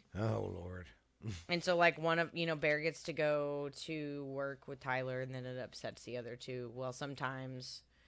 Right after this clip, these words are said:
Speaker 2: like today, we went to that state park, and I took Sue. Because Shira hates everybody. Why would I take her somewhere public
Speaker 1: Yeah,
Speaker 2: where she
Speaker 1: she's
Speaker 2: would
Speaker 1: not a
Speaker 2: bite
Speaker 1: people
Speaker 2: somebody?
Speaker 1: person.
Speaker 2: Yeah.
Speaker 1: But she's a nice dog when she gets to know you.
Speaker 2: Yeah.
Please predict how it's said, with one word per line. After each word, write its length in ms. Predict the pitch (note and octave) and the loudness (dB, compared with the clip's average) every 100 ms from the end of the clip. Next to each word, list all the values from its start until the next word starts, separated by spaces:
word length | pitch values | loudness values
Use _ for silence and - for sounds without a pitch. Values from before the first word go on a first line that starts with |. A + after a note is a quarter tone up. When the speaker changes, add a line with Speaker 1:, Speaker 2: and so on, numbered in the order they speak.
| _ - | _ 0
Speaker 2:
like 180 | D3+ - | 0 0
today, 400 | C#3 D3+ D3 C#3+ | 2 2 4 2
we 140 | D3 | 0
went 160 | C#3+ C3 | -2 -2
to 60 | |
that 140 | C#3 - | -2 -2
state 240 | - B2 | -2 -2
park, 260 | - E3 F3 | 2 0 0
and 100 | C#3 | -4
I 60 | |
took 180 | C3+ C3+ | -6 -8
Sue. 460 | - F3 F3 C3+ D3+ _ _ _ _ - _ _ _ _ _ _ _ - - | -8 -4 -2 -4 -8 _ _ _ _ -20 _ _ _ _ _ _ _ -16 -12
Because 240 | A3+ C4 | -2 0
Shira 320 | - C#4+ C#4 | 2 4 4
hates 300 | A#3+ C#4 C#4 | 4 2 4
everybody. 420 | G#3 D#3+ D3+ C3+ | 2 2 4 4
Why 160 | C3+ E3 | 6 4
would 140 | G#3 | 6
I 60 | A#3 | 2
take 240 | A3 A#3+ | 2 0
her 180 | A3 G3 | 2 -2
somewhere 280 | - F#3+ F3+ | 0 0 0
public 220 | - - | 4 10
Speaker 1:
Yeah, 320 | C3 A#2+ A#2 | 12 12 12
Speaker 2:
where 240 | A2 G2+ F3+ | 12 8 6
she 120 | - | 8
Speaker 1:
she's 100 | E3+ | 10
Speaker 2:
would 80 | E3 | 12
Speaker 1:
not 40 | |
a 20 | C#3 | 12
Speaker 2:
bite 100 | F#3+ | 12
Speaker 1:
people 180 | B2 A#2+ | 12 10
Speaker 2:
somebody? 340 | D#3+ D#3 D3+ D3 | 6 8 6 4
Speaker 1:
person. 120 | E3 | -2
Speaker 2:
Yeah. 280 | E3 F#3+ C#3 D3 _ _ - - _ _ _ _ _ _ _ - - - - - - - | 6 8 6 2 _ _ -18 -18 _ _ _ _ _ _ _ -20 -18 -16 -14 -14 -12 6
Speaker 1:
But 160 | G#3 | 8
she's 280 | F#3+ A3 F3+ | 10 10 10
a 40 | |
nice 220 | F3+ F3+ E3 | 12 12 12
dog 260 | D3 D#3 | 12 12
when 180 | C#3 B2+ | 12 8
she 140 | - | 8
gets 220 | A#2 A#2+ - | 6 6 6
to 60 | |
know 160 | A2 A2+ | 6 8
you. 300 | A2 F#2+ F2+ E2+ | 8 4 2 -2
Speaker 2:
Yeah. 280 | G#3 F#3 | 2 4